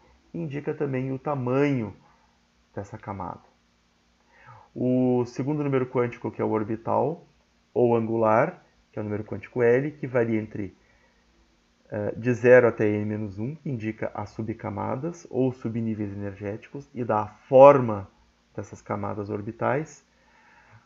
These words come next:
Pode ser S, P, D, F, G. O número quântico magnético, M L, que varia entre zero mais ou menos L, e me dá a orientação desses orbitais de cada subcamada.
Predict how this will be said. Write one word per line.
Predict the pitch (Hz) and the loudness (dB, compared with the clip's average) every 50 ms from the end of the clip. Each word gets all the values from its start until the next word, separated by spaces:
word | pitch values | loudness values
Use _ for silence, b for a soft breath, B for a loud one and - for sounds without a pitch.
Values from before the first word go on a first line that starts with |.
| b b _ _ _ _ 156 _ _ _ _ | b b _ _ _ _ -20 _ _ _ _
Pode | 131 127 123 123 | 4 6 6 4
ser | - - 131 117 | 0 -2 0 4
S, | 117 120 127 123 127 - - | 6 6 6 6 4 -2 -8
P, | - - 123 123 117 | -8 -4 -4 -4 -2
D, | 113 113 107 104 101 101 | -2 -2 -2 -2 -2 -4
F, | 98 - 147 | -4 -6 -8
G. | 135 131 143 143 165 170 - - - _ _ _ _ _ _ _ _ _ b b b b b b b b b | -4 -2 0 0 0 -2 -6 -12 -20 _ _ _ _ _ _ _ _ _ b b b b b b b b b
O | - - | -4 0
número | 170 175 165 165 156 - | 0 4 4 4 4 4
quântico | - 143 123 123 - - - | 2 2 0 0 -2 -6 -6
magnético, | 123 120 123 127 127 123 123 120 120 135 165 - - - - - | -2 0 0 0 0 0 -2 0 0 -2 -2 -6 -10 -14 -12 -8
M | - 117 113 113 110 | -6 -4 -2 0 0
L, | 110 113 117 139 156 170 | 2 2 2 0 0 -4
que | 165 - 131 | -6 -8 -6
varia | 117 117 110 110 117 120 | -2 0 0 0 0 -2
entre | 110 110 - 113 113 | -4 -4 -6 -6 -6
zero | 110 107 120 117 113 110 107 113 101 - - _ _ | -4 2 4 6 6 6 4 2 -2 -8 -12 _ _
mais | - 110 117 117 117 117 113 110 | -8 -2 2 4 4 4 2 2
ou | 107 | -2
menos | 104 104 104 104 110 110 107 | -4 -4 -4 -6 -6 -4 -2
L, | 113 110 113 123 143 165 170 - b b b b b b b b b b _ | 0 0 2 0 0 -2 -6 -8 b b b b b b b b b b _
e | - - 123 139 | -8 -4 -2 -2
me | 147 151 147 | 0 -2 0
dá | 131 123 113 113 | 2 2 2 2
a | - - 113 117 | 2 2 2 2
orientação | 120 127 135 147 147 147 147 151 135 123 - - - 160 175 196 208 | 2 2 2 2 0 0 -2 -2 -4 -4 -4 0 2 2 4 4 2
desses | 185 170 156 - - 131 123 | -2 -4 -6 -8 -10 -6 -4
orbitais | 123 120 117 113 113 - - 107 110 113 127 135 - - - - - | -4 -4 -4 -6 -6 -4 -2 0 0 0 -2 -4 -8 -14 -20 -20 -18
de | _ 110 110 | _ -14 -14
cada | - - 110 110 107 | -10 -10 -10 -10 -10
subcamada. | 104 - 110 104 - - 113 113 117 120 139 156 151 175 175 | -12 -16 -16 -18 -12 -10 -8 -6 -4 -2 -2 -2 -4 -6 -10